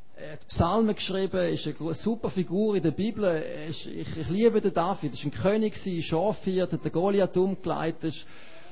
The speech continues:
ich weiss nicht, wie ihr den David kennt. Ich bin <laughs> Fan von David, ja. Ich finde, er ist ein super Typ.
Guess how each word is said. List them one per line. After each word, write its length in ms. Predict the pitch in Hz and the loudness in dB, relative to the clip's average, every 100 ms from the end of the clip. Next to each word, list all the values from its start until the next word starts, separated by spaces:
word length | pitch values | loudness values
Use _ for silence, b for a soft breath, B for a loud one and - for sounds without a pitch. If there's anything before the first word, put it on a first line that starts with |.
| B | B
ich 60 | - | 0
weiss 180 | 165 - | 2 4
nicht, 100 | 202 | 6
wie 120 | 190 | 8
ihr 100 | 190 | 8
den 100 | 175 | 6
David 340 | 170 190 175 | 6 4 2
kennt. 440 | - 165 190 151 131 | 2 2 4 0 0
Ich 240 | 147 147 | -6 -6
bin 140 | 143 | -6
<laughs> 120 | - - | 0 2
Fan 280 | 202 202 | 4 4
von 160 | 139 139 | 4 4
David, 520 | 147 190 185 - 127 | 4 4 4 2 2
ja. 280 | 170 165 131 185 214 214 B | -2 -2 -2 -6 -6 -8 B
Ich 140 | 139 - | 4 6
finde, 240 | 175 165 | 6 2
er 40 | |
ist 60 | 139 | -2
ein 60 | 135 | -2
super 400 | 151 165 - - | 0 0 4 2
Typ. 240 | - 127 | 2 -4